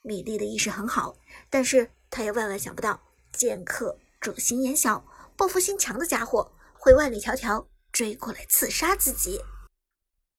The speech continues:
此时，苏哲还在和米莉交流。“米莉姐，中路的白月很好杀，我是杀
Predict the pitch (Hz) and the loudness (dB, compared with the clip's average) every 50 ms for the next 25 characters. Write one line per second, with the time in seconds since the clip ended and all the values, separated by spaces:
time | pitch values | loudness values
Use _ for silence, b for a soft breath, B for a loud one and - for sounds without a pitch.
0 | _ _ _ _ _ _ _ _ _ _ _ _ _ _ _ _ _ _ _ - | _ _ _ _ _ _ _ _ _ _ _ _ _ _ _ _ _ _ _ -6
1 | - - 269 269 269 277 285 302 330 339 b b b b b b b - - - | 0 2 2 2 2 -2 -2 -4 -4 -6 b b b b b b b -14 2 6
2 | 254 240 240 233 220 214 226 226 - - - - - 208 190 226 - - 220 240 | 6 6 6 6 2 0 -2 -4 -8 -12 -16 -10 -8 -6 -6 -6 -6 -6 -6 -6
3 | 214 202 196 214 214 - 277 294 311 294 254 202 208 - _ _ _ _ _ _ | -8 -8 -10 -10 -6 -4 -2 -2 0 -2 -2 -4 -4 -10 _ _ _ _ _ _
4 | _ _ _ _ _ _ _ _ _ _ _ _ _ _ _ _ _ _ _ _ | _ _ _ _ _ _ _ _ _ _ _ _ _ _ _ _ _ _ _ _
5 | _ _ _ _ _ _ - 233 208 233 247 196 - - - _ _ _ _ _ | _ _ _ _ _ _ -10 -8 -8 -8 -8 -8 -10 -12 -12 _ _ _ _ _
6 | _ _ _ _ - 269 262 269 262 202 - - - 214 254 - 214 214 269 254 | _ _ _ _ -4 -2 -2 -2 -4 -6 -6 -10 -4 -4 -4 -4 -4 -6 -8 -8
7 | - - - - - _ _ _ _ _ _ _ _ _ 247 220 220 220 208 - | -8 -10 -12 -14 -18 _ _ _ _ _ _ _ _ _ -6 -6 -4 -4 -4 -2
8 | 226 240 240 - - | -2 -2 -2 -4 -8